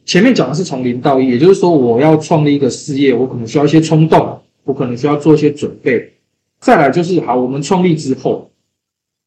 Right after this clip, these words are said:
当初啊，就是想要来问问元芳，就是说，呃，关于定价这件事情哈，因为毕竟我观察一下，我们这个社区其实也是有蛮多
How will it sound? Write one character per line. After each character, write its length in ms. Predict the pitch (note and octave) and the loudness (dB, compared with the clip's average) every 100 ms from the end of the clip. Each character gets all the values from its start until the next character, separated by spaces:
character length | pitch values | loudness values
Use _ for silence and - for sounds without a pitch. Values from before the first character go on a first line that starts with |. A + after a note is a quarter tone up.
| _ _ _ _ _ _ _ | _ _ _ _ _ _ _
当 200 | A3+ A#3 | 2 2
初 180 | A#3 A3+ | 2 4
啊， 300 | A3 A3+ - | 4 2 0
就 140 | A3 | 2
是 80 | A3 | 2
想 180 | E3 C#3 | 2 0
要 60 | |
来 100 | D#3 | 0
问 100 | D3 | 4
问 100 | D#3+ | 4
元 160 | C#3+ B2+ | 2 -2
芳， 160 | C3 C3+ | -4 0
就 120 | C3+ | 0
是 80 | C3 | 0
说， 300 | C3 B2+ - _ _ _ | -2 -4 -10 _ _ _
呃， 560 | C#3 B2+ B2 B2 B2 - _ | -4 -2 -2 -4 -8 -16 _
关 140 | - A3 | 2 4
于 100 | E3 | 4
定 240 | D3+ F#3+ D#3 | 2 2 2
价 160 | E3 | 2
这 100 | C#3+ | 0
件 160 | C#3+ C3 | 0 -2
事 140 | C#3+ | -4
情 220 | B2 A2 | -6 -10
哈， 240 | - - - _ _ _ _ - | -12 -16 -18 _ _ _ _ -2
因 100 | A#3+ | 0
为 60 | A#3 | 2
毕 120 | A3 | 0
竟 480 | A#3+ G3+ D3+ - - _ | 2 0 -2 -8 -18 _
我 140 | C#3 | -4
观 220 | C3+ F#3 G3 | 0 0 0
察 180 | D#3+ | -2
一 40 | C3 | 0
下， 140 | F3 | 0
我 80 | C3 | -2
们 140 | A#2+ A#2+ | -4 -4
这 120 | E3+ | 0
个 80 | C#3+ | 2
社 180 | E3 | 2
区 140 | D3 C#3+ | 0 0
其 140 | C3 | -6
实 120 | B2+ B2 | -4 -4
也 80 | G#2+ | -4
是 140 | D#3 | -2
有 100 | C3 | -2
蛮 260 | A#2 C3+ C3 | -2 -6 0
多 500 | D3+ D3 D3 D3 | 4 6 6 2